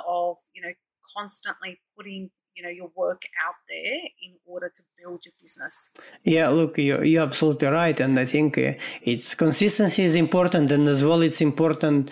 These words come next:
Speaker 2: uh, to keep the relations with, um, not these existing clients, because again, like, uh, uh, I think, uh, it's much more,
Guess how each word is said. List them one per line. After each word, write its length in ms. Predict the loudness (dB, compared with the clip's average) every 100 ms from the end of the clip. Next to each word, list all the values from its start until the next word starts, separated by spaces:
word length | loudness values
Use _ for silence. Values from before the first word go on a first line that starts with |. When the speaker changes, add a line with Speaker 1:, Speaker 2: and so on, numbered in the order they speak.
| -12 -8 -2
Speaker 2:
uh, 160 | -2
to 140 | -2 -2
keep 280 | 0 0 2
the 440 | 0 0 0 0
relations 640 | 0 2 2 0 0 0 0
with, 420 | 0 0 0 0
um, 460 | 0 2 0 -2 -4
not 360 | 0 0 0 -6 _ -10 -10 _ -4
these 320 | 0 0 0
existing 420 | 0 0 0 -2
clients, 480 | 2 2 4 2 0 -10 -14
because 220 | -2 0
again, 300 | 2 2 2
like, 220 | 2 2 0
uh, 160 | 0 -2 -12 -4
uh, 180 | -2 0
I 100 | -2
think, 360 | 0 2 2 2
uh, 220 | 0 0 0
it's 340 | -2 -2 0
much 420 | 0 0 -2 0
more, 460 | 2 2 2 0